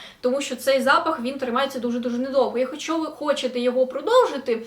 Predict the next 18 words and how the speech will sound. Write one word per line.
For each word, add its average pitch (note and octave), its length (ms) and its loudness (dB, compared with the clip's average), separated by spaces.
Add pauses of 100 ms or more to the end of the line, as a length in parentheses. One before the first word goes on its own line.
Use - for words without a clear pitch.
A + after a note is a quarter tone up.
(340)
то G4+ 160 4
ось C#4+ 240 0
цей F#4 220 0
парфум C#4+ 460 0
якраз B3+ 540 2 (280)
для B3+ 320 4
вас, D#4 680 2
але D#4 680 2 (100)
для C#4 220 2
любителів C4+ 560 -4
якихось, C4 800 -2
ем, A3+ 320 -2 (500)
екстра D#4+ 760 0 (440)
ноток, C4+ 460 2
якихось, C4 560 0
е, A3+ 320 0
більш A#3+ 260 -4
особливих B3+ 560 -2